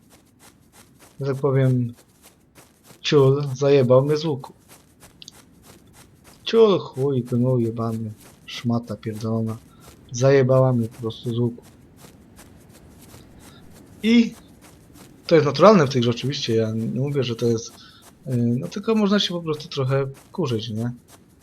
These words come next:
No nawet trochę bardziej, nie trochę wkurzyć. Gdzieś tu są te hangary, ja miałem blisko domek tych hangarów właśnie, tak zajebiście zrobione. To chyba tam. Chyba tam.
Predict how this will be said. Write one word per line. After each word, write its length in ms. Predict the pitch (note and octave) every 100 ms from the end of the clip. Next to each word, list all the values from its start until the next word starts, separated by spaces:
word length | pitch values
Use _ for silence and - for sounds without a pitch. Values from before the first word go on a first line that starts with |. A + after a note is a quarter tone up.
| - _ _ C#3
No 300 | B2+ B2+ B2+
nawet 440 | C3 C3+ C3+ -
trochę 240 | D#3 C#3 B2+
bardziej, 340 | C#3 A#2+ A2+
nie 80 | A#2
trochę 200 | B2 A#2
wkurzyć. 600 | - - A2+ A#2 A#2+ - _ _ - -
Gdzieś 140 | D#3 -
tu 120 | C3+
są 180 | C3 B2+
te 100 | B2
hangary, 540 | B2 A#2+ C3 C#3+ -
ja 120 | B2+
miałem 240 | B2+ C3 A#2+
blisko 260 | B2+ -
domek 280 | A#2+ C3+ C3
tych 140 | - B2+
hangarów 440 | A#2+ C3 C3 A2+
właśnie, 260 | A2+ - A2+
tak 160 | A2+
zajebiście 400 | A2+ A2+ - -
zrobione. 440 | A2+ A2 A#2 A2+ C#3 - _ - - _ _ -
To 120 | - B2+
chyba 260 | B2 B2+
tam. 360 | - C#3+ D#3 G#2+ G#2+ _ _ - - _ _ - - _ - - -
Chyba 160 | -
tam. 360 | - C3 D3